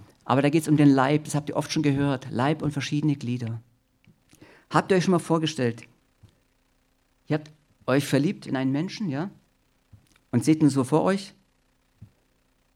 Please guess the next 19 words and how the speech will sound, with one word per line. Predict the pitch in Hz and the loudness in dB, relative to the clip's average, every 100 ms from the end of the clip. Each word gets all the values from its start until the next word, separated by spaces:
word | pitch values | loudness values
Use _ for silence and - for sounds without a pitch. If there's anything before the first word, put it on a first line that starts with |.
| _ _ _ | _ _ _
als | - 127 | -4 0
Gesamten, | 147 127 127 - | 2 2 -2 -4
ja? | 107 139 | -4 -4
Und | - - _ _ _ _ - | -6 -16 _ _ _ _ -6
jetzt | 175 | -2
hätte | 190 180 | -2 -2
dieser | 156 226 240 226 | 2 2 4 6
Mensch, | 190 151 190 - - _ _ _ _ _ - - - | 8 6 4 -4 -12 _ _ _ _ _ -20 -20 -6
wenn | 110 | -2
ich | 123 | 0
jetzt | 127 - | -2 -2
ersten | 127 139 | -2 0
Korinther | 139 139 - | 0 -2 -2
zwölf | 143 175 127 | -2 -2 0
nehme, | 123 131 180 - _ _ _ _ _ _ _ _ _ _ _ _ _ _ _ - | 0 0 -4 -8 _ _ _ _ _ _ _ _ _ _ _ _ _ _ _ 0
ein | 156 175 | 6 6
riesengroß | 156 240 247 254 240 151 190 196 | 8 6 6 4 4 4 2 4
dimensioniertes | 165 160 151 - 143 147 139 - - | 6 6 6 2 2 2 -4 -8 -4
Ohr. | 107 - | -4 -4